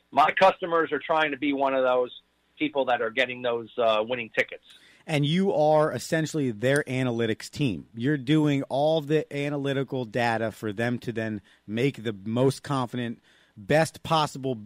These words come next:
Speaker 2: wager with their money when they go to these races.
Speaker 1: That's exactly right. Yep, that's exactly right.
Speaker 2: We
Speaker 1: And
Speaker 2: are
Speaker 1: we hope we get it right, but, um, everybody knows that, uh, and, and most of my customers are not professionals. They, they might play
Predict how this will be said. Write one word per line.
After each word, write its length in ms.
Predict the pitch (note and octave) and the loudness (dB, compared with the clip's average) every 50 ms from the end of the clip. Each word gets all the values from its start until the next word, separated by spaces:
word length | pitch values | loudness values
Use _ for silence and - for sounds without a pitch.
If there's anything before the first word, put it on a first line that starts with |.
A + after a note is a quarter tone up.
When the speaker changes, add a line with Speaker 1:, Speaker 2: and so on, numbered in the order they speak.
| B2+ C#3+ C#3+ | -16 -14 -8
Speaker 2:
wager 540 | B2+ B2+ C#3+ D#3 D3+ C#3 A2 A#2+ A#2+ A#2 A2+ | -2 2 4 4 4 4 2 0 0 0 0
with 220 | G#2+ A#2 A2 G2 | -2 -4 -4 -4
their 280 | G#2+ A2 B2+ C3+ C#3 B2+ | -2 0 2 2 2 2
money 420 | B2+ B2+ B2 A#2+ A2+ A2+ A2 G#2 | 2 0 0 0 0 0 -2 -2
when 180 | G2 G#2+ G#2+ G#2+ | -2 -2 -2 0
they 120 | G#2+ G#2+ | 0 0
go 200 | G#2 A2 G#2+ G#2 | 0 0 0 0
to 80 | G2 F2+ | 0 -2
these 220 | G2 F#2+ F#2 F2+ | -4 -4 -4 -4
races. 460 | F#2 D#2+ C#2+ - - - - - - _ _ _ _ _ _ _ _ _ _ _ _ _ _ - | -6 -6 -6 -8 -14 -18 -20 -20 -20 _ _ _ _ _ _ _ _ _ _ _ _ _ _ 0
Speaker 1:
That's 240 | B2 A#2 A2+ - - | 2 2 2 0 -6
exactly 400 | G2 G#2 A#2 A2+ A2+ - C#3 A#2 | 0 4 4 4 4 4 2 2
right. 240 | A2+ G#2 F2 D#2+ - _ | 4 2 2 0 -4 _
Yep, 220 | A2+ G#2+ A2 G#2 - _ _ - | 0 2 2 2 0 _ _ -14
that's 160 | G#2 G2 - | -14 -10 -6
exactly 400 | G#2 F#2+ F#2+ G#2+ G#2+ - - A2 | -4 0 4 4 4 4 4 4
right. 260 | G2+ G2+ F2 E2 - - | 4 4 2 0 -2 0
Speaker 2:
We 80 | B2 | 2
Speaker 1:
And 80 | C#3+ C#3+ | 2 2
Speaker 2:
are 80 | C3+ | 2
Speaker 1:
we 80 | G2+ G2 | 2 4
hope 220 | - B2+ C3+ - | 4 4 4 4
we 80 | C#3 B2+ | 4 6
get 160 | A#2+ C#3 C3+ | 6 8 8
it 100 | C3 - | 8 8
right, 320 | C#3+ D3+ F3 A3 C4+ - _ _ _ _ _ _ _ _ _ _ _ _ _ _ - | 6 6 6 6 4 2 _ _ _ _ _ _ _ _ _ _ _ _ _ _ -2
but, 220 | C3+ B2 A#2+ - _ _ _ _ _ _ _ _ - | 0 0 0 -2 _ _ _ _ _ _ _ _ -4
um, 640 | C3 B2+ B2 A#2+ A#2+ A#2+ A#2+ A#2+ A#2+ A#2 A2+ - - | -2 0 2 2 4 4 2 0 -2 -6 -12 -6 -4
everybody 400 | D3 C#3 D#3 C#3+ D3 C#3+ C#3 C3+ | -4 -2 -2 -2 -2 -4 -2 -2
knows 360 | C3+ C#3+ D3 D3 D3 D3 C3 - - | 0 2 2 2 2 0 -2 -4 -2
that, 180 | C3 B2 A#2 - _ | -2 -2 -2 -4 _
uh, 260 | C3 B2 A#2 A#2 A2+ - | -2 0 0 0 0 -2
and, 180 | D3 C3+ C3 C3+ - | -4 -6 -6 -6 -6
and 180 | D3+ C#3 D3 D3+ | -6 -6 -4 0
most 300 | D#3 F#3 A3 G#3 - G#3 | 2 2 2 2 2 0
of 60 | F3+ | 0
my 120 | E3+ D#3+ | 0 0
customers 600 | D3+ - - F#3 E3+ - - D3+ C3+ C3 B2+ A2+ B2 | 0 4 4 4 4 4 0 -6 -6 -6 -6 -6 -8
are 80 | A#2+ | -8
not 300 | A#2 B2 C3+ C#3 C#3 C#3 - _ _ _ _ _ _ _ _ _ _ _ _ _ - | -4 -2 0 0 0 -2 -4 _ _ _ _ _ _ _ _ _ _ _ _ _ -8
professionals. 720 | C#3 - - D#3 C#3 C3+ - C3+ A#2+ A2 G#2 G2+ G2 - - | -8 -2 2 2 2 2 0 -4 -6 -4 -4 -4 -6 -6 -4
They, 140 | B2 A#2+ A#2+ | -6 -4 -2
they 120 | B2+ C#3 C#3 | -2 0 2
might 260 | D#3 E3+ D3+ - - | 2 2 2 0 -2
play 520 | - - G3 A3+ C4 B3 G3+ D#3+ C3+ - | 0 4 6 6 8 6 4 2 -2 -6